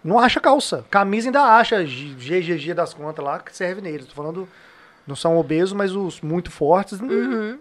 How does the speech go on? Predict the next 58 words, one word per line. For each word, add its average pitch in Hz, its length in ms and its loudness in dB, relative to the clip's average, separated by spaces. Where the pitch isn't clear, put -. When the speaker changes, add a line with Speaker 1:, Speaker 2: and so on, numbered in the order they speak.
Speaker 1:
não 202 160 -4
cabe. 226 380 2
Calça 185 340 -2
tem 233 100 -6
que 233 60 -16
ser - 100 -8
calça 240 220 -6
muito 240 220 -6
grande, 226 300 -6
as 160 60 -16
coxas 160 300 -10
desse 143 220 -14
tamanho, 156 400 -10
pô. - 180 -16
Eles 151 160 -8
não 190 220 -8
falam, - 220 2
Speaker 2:
É 165 40 4
Speaker 1:
"Não 185 100 0
Speaker 2:
muito 233 40 -4
Speaker 1:
tem." 226 120 2
Tem 202 60 -2
amigo 185 80 -4
que 175 180 2
Speaker 2:
difícil. 180 160 0
Speaker 1:
fala, 208 120 0
"Cara, 185 160 -2
eu 156 60 -2
tenho 156 120 -10
duas 147 220 -8
calças, 127 240 -6
Speaker 2:
E 269 60 0
Speaker 1:
eu 269 60 0
não 277 40 0
Speaker 2:
ultimamente 294 640 4
Speaker 1:
consigo." 302 120 -4
Speaker 2:
a 320 60 -6
gente 302 180 -10
tem 349 140 -4
tido 330 240 -8
bastante 302 500 0
adesão 415 400 2
num 294 140 -8
público 285 400 -10
masculino 285 640 -6
gordo, 247 480 0
plus 247 240 -8
size, 208 540 -2
Speaker 1:
Te - 100 -20
falando, 202 220 -6
Speaker 2:
no 247 60 -2
Speaker 1:
se 254 40 -4
não 262 140 2
tem 302 160 -2
Speaker 2:
movimento. 202 200 0
Speaker 1:
o 185 60 2
Speaker 2:
Bastante 339 500 4
assim. 233 380 -4